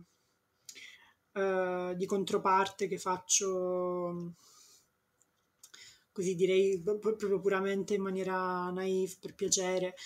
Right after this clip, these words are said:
eh, quando mi dedico appunto a, alle mie cose, a questi lavoretti. Però per il resto no, mi, mi interesso molto di, di, di questo, questo genere di cose.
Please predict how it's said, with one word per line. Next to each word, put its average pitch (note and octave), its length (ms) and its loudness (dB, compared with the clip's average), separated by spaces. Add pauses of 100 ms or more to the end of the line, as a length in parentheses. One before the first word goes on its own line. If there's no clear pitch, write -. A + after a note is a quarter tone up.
(180)
eh, F#3 720 0 (240)
quando G3 260 2
mi F#3+ 100 2
dedico F#3 300 4
appunto F#3 440 -2
a, F3 400 0
alle F3+ 180 2
mie F3+ 160 0
cose, F3 400 -4
a E3+ 40 -12
questi F3+ 600 0
lavoretti. F3 460 -2
Però G#3+ 180 0
per G#3 140 6
il G#3 100 12
resto A#3 300 0
no, F#3 120 -2
mi, F3+ 180 -4
mi F3+ 120 -4
interesso F#3 960 -6
molto F#3 380 -6
di, E3+ 180 -10
di, E3+ 140 -18
di E3+ 80 -20
questo, F#3+ 640 -10 (580)
questo - 240 -4
genere F#3+ 360 -4
di F#3 100 -4
cose. F3+ 480 -8